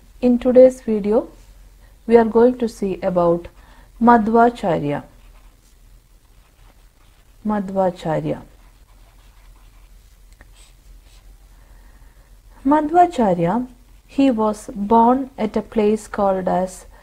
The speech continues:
Pajaka near Udupi. So the birthplace of Madhvacharya is Pajaka near Udupi.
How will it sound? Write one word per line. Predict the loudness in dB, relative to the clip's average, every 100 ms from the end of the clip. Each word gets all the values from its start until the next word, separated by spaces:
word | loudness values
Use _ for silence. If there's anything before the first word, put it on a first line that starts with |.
| -20 _ -6
Pajaka | 2 4 6 4 2 -2 -2 -4
near | -6 -4 -4 -6 -6
Udupi. | -4 -4 -4 -6 -6 -12 -16
So | -6 -4
the | -4
birthplace | -4 -2 -2 -4 -6 -4 -2
of | -4 -4
Madhvacharya | -6 -4 -2 -4 -4 -6 -4 -4 -6 -12 -20 -20 -10
is | -6 -6 -6 -8
Pajaka | 2 4 4 -2 -6 -4 -4 -6 -12 -10
near | -4 -2 -2 -6 -20 _
Udupi. | -4 -4 -4 -6 -8